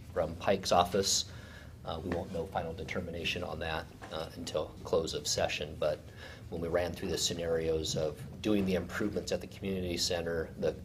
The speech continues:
the core deliverable was the kitchen upgrades to be compliant with health standards. Um, so securing the hundred and fifty thousand when it comes to fruition through block grant gives us some more opportunities to,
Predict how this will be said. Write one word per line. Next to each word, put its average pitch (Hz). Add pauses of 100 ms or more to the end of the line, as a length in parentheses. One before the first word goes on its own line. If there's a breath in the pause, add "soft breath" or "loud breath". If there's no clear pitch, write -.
(160)
the -
core 104
deliverable 85
was 80
the 82
kitchen 85
upgrades 78
to -
be -
compliant 76
with 80
health 78
standards. 71 (600 loud breath)
Um, - (140)
so -
securing 85
the 76
hundred 80
and 76
fifty 82
thousand 85
when 85
it -
comes 85
to -
fruition 85
through 82
block 80
grant 82
gives 80
us 78
some 82
more 80
opportunities 78
to, 76